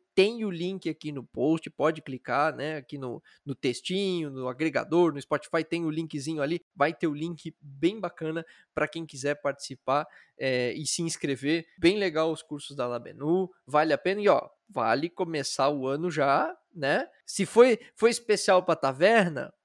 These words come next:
ó, pode ser especial pra você também. Então valoriza, a gente faz aqui um podcast bacana, trazendo sempre coisa legal pra você.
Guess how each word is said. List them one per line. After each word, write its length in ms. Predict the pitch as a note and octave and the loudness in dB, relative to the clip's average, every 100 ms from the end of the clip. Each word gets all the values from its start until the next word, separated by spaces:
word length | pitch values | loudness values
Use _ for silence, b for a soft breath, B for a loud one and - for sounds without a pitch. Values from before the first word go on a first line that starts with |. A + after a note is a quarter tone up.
| G#3+ | -4
ó, 180 | C#3 | -2
pode 280 | A2 B2+ B2+ | 0 0 0
ser 100 | E3+ | 0
especial 480 | F3 - G3 - G#3 | -2 0 -2 0 0
pra 120 | A3+ | 0
você 300 | A3+ A3+ C4+ | -4 -6 -6
também. 420 | - D4+ D#4 D4+ D4+ _ | -2 0 2 0 -4 _
Então 180 | - G4 | -2 2
valoriza, 640 | - E4 C#4+ C#4+ C#4 F#3+ | 2 2 0 -2 -2 -2
a 40 | F3 | -4
gente 200 | A#3 - | -6 -6
faz 220 | A#3+ G#3+ | -4 -4
aqui 180 | G#3 A#3+ | -6 -8
um 40 | |
podcast 600 | A3 F#3+ F3+ - G3 - | -4 -6 -4 -2 -2 -2
bacana, 720 | D#3+ C#3+ - A3 A#3 A3+ G3+ F3 | -8 -10 0 2 2 2 0 -2
trazendo 380 | D3+ D3+ F#3 | -2 -2 -2
sempre 260 | D#3 F#3 F3 - | -2 -6 -8 -8
coisa 220 | E3 D3 | -6 -6
legal 260 | D3 D3 | -4 -4
pra 100 | D3 | -4
você. 320 | C#3 D3+ B3+ | -8 -4 -4